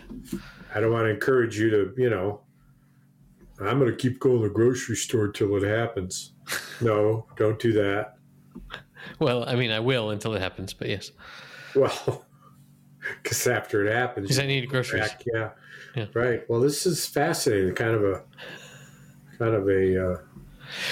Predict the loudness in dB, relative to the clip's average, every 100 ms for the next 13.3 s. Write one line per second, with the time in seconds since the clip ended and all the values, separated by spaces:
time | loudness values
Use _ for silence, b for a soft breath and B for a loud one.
0 | B 0 0 -2 2 2 2 0 -2 -2
1 | -2 -2 -2 -2 -2 -2 0 0 0 2
2 | 0 0 0 2 2 2 0 -2 0 0
3 | 2 2 0 -2 -8 -20 _ _ _ _
4 | -4 0 2 2 0 -2 -4 0 2 4
5 | 2 0 -2 -2 0 0 -2 -4 -8 -6
6 | -2 -2 -2 -2 -2 -4 -10 -20 _ _
7 | _ _ _ -4 -2 -2 -2 -4 -2 0
8 | 4 4 4 0 -4 -12 _ _ B B
9 | 0 2 2 0 0 0 2 4 2 0
10 | 0 2 2 2 2 4 4 4 2 2
11 | 2 2 2 2 4 4 4 4 2 -2
12 | -8 B B B B 0 2 2 2 2
13 | 0 -2 -12